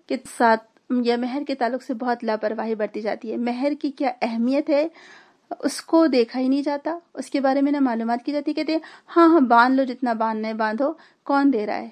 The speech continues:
یا کون دینے والا؟" اور ہمارے یہاں پر مہر کا concept کیا ہے کہ نہیں،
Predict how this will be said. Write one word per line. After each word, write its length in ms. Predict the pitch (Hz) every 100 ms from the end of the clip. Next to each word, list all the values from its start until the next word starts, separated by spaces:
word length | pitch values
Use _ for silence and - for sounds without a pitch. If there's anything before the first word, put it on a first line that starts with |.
| _ _ _ _
یا 120 | 240
کون 300 | 226 269 262
دینے 200 | 226 208
والا؟" 220 | 202 190 247 _ _ _ _ _ _
اور 140 | 277
ہمارے 300 | 262 269 285
یہاں 80 | 311
پر 120 | 311
مہر 260 | 294 262 277 277
کا 80 |
concept 380 | 269 254 247 269
کیا 120 | -
ہے 40 | 285
کہ 100 | 302
نہیں، 400 | 277 285 254